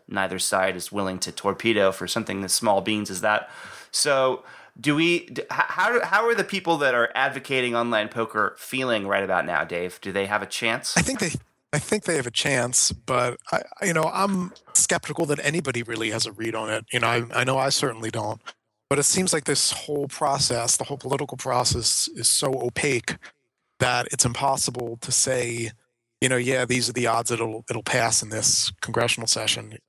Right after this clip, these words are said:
Speaker 2: Just too much stuff going on behind closed doors.
Speaker 1: Right, right. Well, it won't, we won't have to wait too much longer to know if they struck out for, uh, the hundred twelfth Congress. Um, and then I guess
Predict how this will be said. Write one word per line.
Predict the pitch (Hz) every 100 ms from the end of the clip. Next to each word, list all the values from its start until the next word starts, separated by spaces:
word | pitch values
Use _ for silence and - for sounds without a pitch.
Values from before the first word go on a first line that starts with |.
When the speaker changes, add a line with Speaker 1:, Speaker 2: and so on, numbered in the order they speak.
| -
Speaker 2:
Just | 135 - - - -
too | -
much | 180 -
stuff | 175 151
going | 143 127
on | 120
behind | 113 117 117
closed | 120 110
doors. | 120 110 107 - - _ _ _ _ _ _ _ _ _ _ _ _ _ -
Speaker 1:
Right, | 98 - - _ -
right. | 92 - - - - - -
Well, | 156 156 160 -
it |
won't, | 151 165 -
we | 143
won't | 160 165
have | 156
to | 147
wait | 135 -
too | 156
much | 143 127 120
longer | 107 104 107 113 - -
to | 123 113
know | 110 110 110 -
if | 104 -
they | 101
struck | - - 123 110
out | 113 113 - -
for, | - 110 107 104 104
uh, | 104 101 98
the | 104
hundred | 117 113 104
twelfth | - 113 -
Congress. | 120 117 123 131 - - - - - -
Um, | 113 113 110 107 107 107 107 - -
and | 120 123
then | 131
I | 131
guess | 131 139 - -